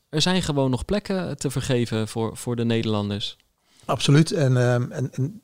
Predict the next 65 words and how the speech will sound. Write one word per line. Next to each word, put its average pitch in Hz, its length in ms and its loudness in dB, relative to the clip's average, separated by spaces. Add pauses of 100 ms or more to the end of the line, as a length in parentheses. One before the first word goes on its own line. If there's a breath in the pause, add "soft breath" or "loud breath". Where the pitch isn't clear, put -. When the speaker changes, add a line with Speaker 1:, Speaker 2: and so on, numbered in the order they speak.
Speaker 2:
daar 147 280 4
waar 131 140 8
je 131 60 8
de 127 60 2
kans 131 260 4
krijgt, - 440 0
eh, 123 120 0
lijkt 131 260 2
het 120 100 -2
mij 120 140 2
dat 117 160 -2
je 131 60 -4
hem 117 100 -2
moet, 120 260 -4
eh, 117 100 -2
moet 143 200 0
proberen, 113 680 -2
eh, 117 80 -10
proberen 131 380 0
te 110 60 -10
pakken. 135 320 -4 (280 loud breath)
En, 120 380 2
ehm, 113 140 0 (120)
ja, 123 340 0 (220)
dit 147 160 4
is 127 80 2
één 151 200 6
kans. 156 480 4
Hopelijk, 139 580 2 (260 soft breath)
eh, - 160 -6
wordt 127 220 4
er 127 60 4
nog 120 80 4
wat 123 140 2
georganiseerd 120 520 2
in 117 60 2
het 110 120 0
voorjaar 123 280 4
dat 117 120 2
er 123 60 -2
nog 113 100 0
een 113 60 2
volgende 143 280 4
kans 139 280 2
is. 151 180 -2 (440 loud breath)
Maar 101 120 -2
dit 117 140 2
is 107 60 -2
wel 117 140 2
een, 123 200 -2
een 120 40 0
mooie 127 280 6
kans 120 280 2
om 120 120 2
ervaring 123 420 4
op 123 100 0
te 135 100 2
doen. 120 320 0
En, 120 260 2
eh, 113 240 2
en 135 100 4
misschien 143 300 6
wel 120 160 6
gelijk, 117 380 0
eh, - 180 -4